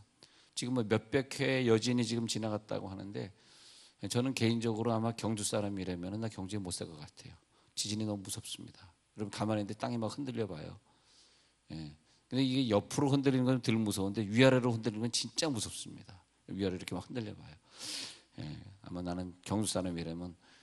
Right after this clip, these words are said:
내가 꼭 뭐 경주에 살아야 되는 그 이유가 없잖아요. 내가 경주에 있는 어떤, 예, 뭐, 모 집사라면은 나는 그냥 뛰어나올 것 같습니다. 아마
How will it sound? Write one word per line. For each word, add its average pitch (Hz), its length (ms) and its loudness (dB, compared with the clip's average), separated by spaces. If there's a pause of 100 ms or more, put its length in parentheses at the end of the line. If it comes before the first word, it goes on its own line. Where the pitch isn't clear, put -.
(220)
내가 110 160 2
꼭 131 180 -4
뭐 127 100 0
경주에 113 340 0
살아야 127 320 0
되는 113 380 -4 (400)
그 107 60 -6
이유가 101 300 0
없잖아요. 82 420 -6
내가 95 180 -4
경주에 98 400 -2
있는 92 120 -2
어떤, 90 340 -8 (640)
예, 80 260 -8
뭐, 87 220 -6
모 101 240 2
집사라면은 95 920 0
나는 92 280 -4
그냥 85 260 -6 (400)
뛰어나올 104 380 -2
것 82 100 -10
같습니다. 80 500 -10
아마 80 220 -12